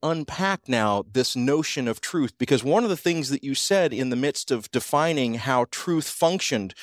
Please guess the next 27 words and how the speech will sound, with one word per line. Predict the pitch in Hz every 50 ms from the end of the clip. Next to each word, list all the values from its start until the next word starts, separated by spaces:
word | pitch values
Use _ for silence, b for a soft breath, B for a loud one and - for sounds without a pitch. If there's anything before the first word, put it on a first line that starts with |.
| B B B
for | - - 147
the | 120 127
Reverend | 123 135 131 120 127 123 117
Doctor | 123 120 117 - - 110
King, | - - 139 120 107 107
you | 104
said | - - 147 123
it | 120 120
was | 117 120 110
connected | - - 127 131 135 - 139 113 -
to | 131 110
love | 110 131 151 156 151 151 147 143 143 - b b b b b
and | 120 113 104
to | - 104
justice | 98 - 143 147 147 139 - - 156 143 139 - - -
and | 127 113 104
to | 113
freedom | - - - 165 180 165 160 160 147 151
and | 143 - 110
to | 120
forgiveness. | 110 - 113 104 - 160 170 147 151 147 147 - - - _ _ _ _ _ _
But | 180 175 -
you | - 196 143
also | - 254 320 262 - 269 233
used | 196 165 180 190 185 175 - -
this | 165 160 -
phrase, | - - - 180 180 170 160 156 156 147 -